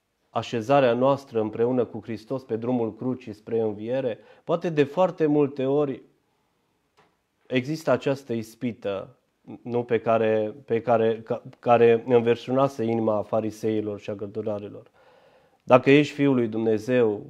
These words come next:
coboară-te de pe cruce și vom, vom crede în tine.” Adică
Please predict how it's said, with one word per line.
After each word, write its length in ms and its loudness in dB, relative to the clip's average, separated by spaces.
coboară-te 580 4
de 160 -2
pe 180 -6
cruce 300 -8
și 160 -12
vom, 400 -8
vom 200 -2
crede 340 0
în 100 -4
tine.” 440 -8
Adică 840 0